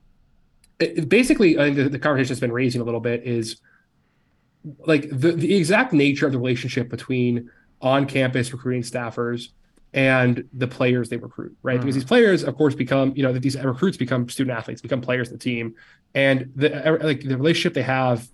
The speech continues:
Speaker 1: does not end there, right? Like, oftentimes these people who are in their young, to, you know, early to mid twenties are, are intermingling with players who are on campus. And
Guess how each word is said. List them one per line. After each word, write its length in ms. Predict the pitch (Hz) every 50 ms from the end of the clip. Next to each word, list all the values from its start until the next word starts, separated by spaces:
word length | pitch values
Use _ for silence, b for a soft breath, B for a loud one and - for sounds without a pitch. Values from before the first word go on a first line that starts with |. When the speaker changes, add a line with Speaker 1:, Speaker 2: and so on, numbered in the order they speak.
| _ _ _ -
Speaker 1:
does 140 | - 135 123
not 220 | 131 123 120 -
end 220 | 117 117 117 117 110
there, 160 | - - - -
right? 280 | 127 127 120 120 120
Like, 160 | 127 131 127 127
oftentimes 520 | 143 151 147 160 147 127 143 135 135 120
these 120 | 127 131
people 260 | 127 - 135 127 131 127
who 60 | 117
are 40 | 123
in 60 | 117
their 120 | 120 120
young, 300 | 120 123 123 120 120 117 117
to, 140 | - -
you 100 | - 135
know, 160 | 117 113 110 -
early 240 | 143 143 143 135 127
to 80 | 123
mid 140 | 127 127 123
twenties 440 | - 135 135 131 123 120 117 113 - b b b b b b b b b -
are, 160 | 131 135 131
are 160 | 131 135 135
intermingling 840 | 160 160 165 160 139 131 139 147 139 143 135 127 123 120 120 117 123 127
with 260 | 123 131 123 127 127
players 520 | - - 127 127 123 120 117 117 110 113 - _
who 140 | - - 123
are 140 | 120 113 -
on 200 | 123 117 117 113
campus. 520 | 113 - 123 120 117 - 120 113 - - _ _ _ _ _ _ _ _ _ -
And 560 | - 131 127 127 127 123 123 120 131 - -